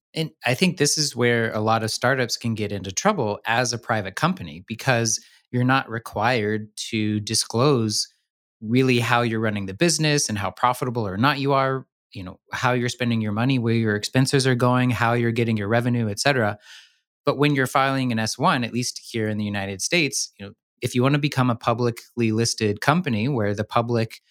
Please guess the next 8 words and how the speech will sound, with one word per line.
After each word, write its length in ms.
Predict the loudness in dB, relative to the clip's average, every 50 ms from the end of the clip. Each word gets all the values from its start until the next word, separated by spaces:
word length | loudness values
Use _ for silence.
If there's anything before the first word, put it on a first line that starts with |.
| _ _ _ -8
can 180 | -6 -4 -4
buy 280 | -2 0 0 2 2 2
and 200 | 2 2 0 0
sell 400 | 0 0 0 0 0 0 -2 -6
shares 440 | -8 -8 -4 -2 0 0 0 0 -2
of 80 | -2 -4
your 100 | -4 -4
stock, 360 | -2 2 2 2 2 2 -2